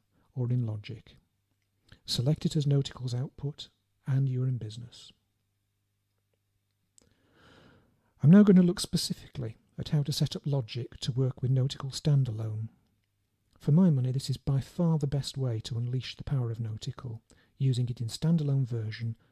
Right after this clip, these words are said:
with midi sync, allowing Logic to act as the hub to talk to everything else that you might have in your studio. If you have enabled the I A C driver or midi pipe, then Logic will find those virtual ports on startup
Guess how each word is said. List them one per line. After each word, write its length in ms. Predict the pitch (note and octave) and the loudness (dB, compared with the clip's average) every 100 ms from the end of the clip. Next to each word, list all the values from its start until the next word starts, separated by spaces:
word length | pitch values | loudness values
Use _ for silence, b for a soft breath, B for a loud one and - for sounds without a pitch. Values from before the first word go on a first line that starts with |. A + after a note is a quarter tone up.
| b - | b -6
with 180 | A2+ | 0
midi 220 | C#3 D3 C#3+ | 2 4 2
sync, 460 | - G#2 A2 - b b - | -2 -4 -6 -10 b b -6
allowing 300 | B2 A#2 A#2 | -4 -2 0
Logic 500 | B2 C#3 - A2+ - | 0 0 -2 -8 -8
to 140 | - B2 | -8 -8
act 180 | - | -2
as 100 | C#3+ | -2
the 100 | D#3 | 0
hub 260 | - A#2+ A#2 b b | -4 -4 -6 b b
to 80 | - | -10
talk 240 | - B2 - | -6 -6 -4
to 80 | |
everything 380 | B2+ B2+ - A#2 | -4 -2 0 0
else 240 | A2 A2+ - | 0 -4 -6
that 100 | D#3 | -2
you 140 | B2 | 0
might 260 | A2+ A#2+ - | 0 -2 -2
have 140 | A#2 | -2
in 100 | A#2 | -2
your 200 | A2+ A2+ | -2 -2
studio. 680 | - - A#2+ A2+ A2 A2 G#2+ _ b F#3 | -4 0 2 4 2 -2 -6 _ b -2
If 120 | A3 | 2
you 60 | |
have 120 | G3+ G#3+ | 4 6
enabled 460 | G3 D#3+ B2 A2+ | 6 4 2 -4
the 100 | A#2+ | -2
I 120 | B2+ B2 | -2 -2
A 120 | B2+ | -2
C 240 | - B2+ | -2 -4
driver 480 | B2 A2+ A2+ A#2+ A2+ _ - | -4 -6 -8 -10 -12 _ -6
or 160 | C3+ | 0
midi 220 | D3+ B2 A2+ | 0 -2 -6
pipe, 400 | A#2 A#2 - - b b | -10 -12 -14 -20 b b
then 120 | C#3+ | 2
Logic 360 | D3+ D#3+ - - | 4 2 0 -4
will 100 | C#3 | -4
find 340 | - D3+ D3 | -2 2 2
those 180 | C3+ C3+ | 2 0
virtual 380 | C3+ C#3 - B2+ | -2 -6 -6 -10
ports 380 | - B2+ A2+ C3 | -8 -10 -6 -6
on 80 | B2 | -6
startup 640 | - A#2+ A2 - A2+ - | -4 -4 -4 -8 -12 -12